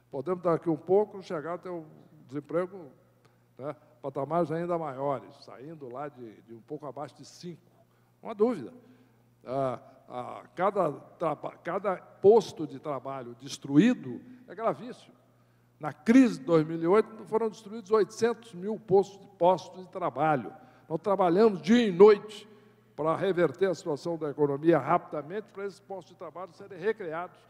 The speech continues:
e não passar muito tempo para que as empresas não desativassem a sua estrutura de produção. Felizmente, funcionou bem e o país voltou a crescer rapidamente. O que eu quero dizer é o seguinte, ninguém, eu não, eu tenho absoluta consciência desse tipo de problema.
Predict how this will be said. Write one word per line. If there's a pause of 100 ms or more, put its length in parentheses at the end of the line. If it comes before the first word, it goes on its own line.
(260)
e
não
passar
muito
tempo
para
que
as
empresas (380)
não (160)
desativassem
a
sua
estrutura
de
produção.
Felizmente,
funcionou
bem (400)
e
o
país
voltou
a
crescer
rapidamente. (300)
O
que
eu
quero
dizer
é
o
seguinte,
ninguém, (260)
eu
não,
eu
tenho (120)
absoluta
consciência
desse
tipo
de
problema.